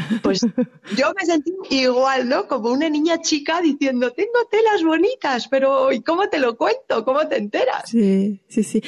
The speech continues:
Speaker 1: Bueno.
Speaker 2: Pero, entonces, pra-, para eso hiciste, eh, te metiste en cursos.
Speaker 1: Eh, no.
Speaker 2: ¿O no? ¿Fuiste? <laughs> No, bueno. <laughs> Fuiste aprendiendo, vamos.
Speaker 1: He sido autodidacta prácticamente para todo. Pues, l-, se me ocurrió que,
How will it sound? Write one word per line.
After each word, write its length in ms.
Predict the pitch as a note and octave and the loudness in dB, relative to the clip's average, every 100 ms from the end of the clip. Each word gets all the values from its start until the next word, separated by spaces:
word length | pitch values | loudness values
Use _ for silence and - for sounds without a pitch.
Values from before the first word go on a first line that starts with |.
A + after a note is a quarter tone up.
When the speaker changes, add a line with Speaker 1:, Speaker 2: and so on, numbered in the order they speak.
| - | -2
Speaker 1:
Bueno. 260 | A#3 A#3 A#3+ | 0 2 2
Speaker 2:
Pero, 120 | A#3 | 2
entonces, 380 | A3+ B3+ C4 C#4 | 2 0 -2 -4
pra-, 240 | - B3 - | -4 -6 -2
para 240 | A#3+ A#3+ | -2 0
eso 220 | C4 B3+ | 0 0
hiciste, 680 | D4 D4 C#4 C#4 C#4 C4+ - | 0 0 0 0 0 0 -4
eh, 60 | B3+ - A3 | -4 -8 -4
te 100 | A3+ | -2
metiste 280 | B3 B3 | 0 0
en 60 | C#4 | -2
cursos. 720 | - G3+ - - F#3+ - _ - | 0 -2 -2 -8 -10 -12 _ -4
Speaker 1:
Eh, 200 | B3 B3+ | -2 -2
no. 280 | B3 G3+ F3+ - | -2 -2 -4 -2
Speaker 2:
¿O 80 | |
no? 80 | A3+ | 0
¿Fuiste? 380 | G#3 - B3 C4+ D4+ | 2 0 0 0 -2
<laughs> 100 | C#4 | 0
No, 320 | D#4+ G4+ C4+ | 0 2 0
bueno. 520 | B3 D4 D#4+ D#4 D4 D#4 A4 - - | 2 2 2 2 0 -2 -4 -6 0
<laughs> 400 | B4+ A4+ C#5+ G#4+ | 0 0 -6 -4
Fuiste 240 | A4+ A4+ A#4+ | 0 2 2
aprendiendo, 560 | F#4 A#4 A4+ A#4 G#4 G#4 G4+ G4+ | 2 0 2 2 2 2 2 2
vamos. 240 | G4 F#4 E4 - C5 - - - - - - _ _ C#5+ B4+ G4 - | 2 0 0 -4 -6 -16 -20 -18 -16 -14 -18 _ _ 0 2 0 0
Speaker 1:
He 120 | D4+ | -2
sido 300 | D4+ D#4 D4+ | -2 -2 0
autodidacta 1000 | C#4+ A#3 B3 A3+ B3+ C4 B3+ D4+ C#4+ B3+ A#3 | -2 0 0 2 0 -2 -4 0 0 0 -2
prácticamente 640 | B3 B3 - G#3 A3 A3 | -4 -4 -2 0 0 0
para 300 | A#3 F3+ D#3+ | -2 -2 -2
todo. 280 | F3 F3 E3+ - - - | -2 -4 -4 -8 -12 -6
Pues, 280 | - C4 B3+ - | 0 2 2 0
l-, 520 | B3 A3+ A#3 A3 A3 - _ - B3+ | 2 2 2 2 -2 -8 _ -4 -2
se 160 | B3+ | 2
me 120 | C4 C4 | 2 2
ocurrió 400 | C4+ C4+ F#4 | 0 2 0
que, 100 | G4+ | 0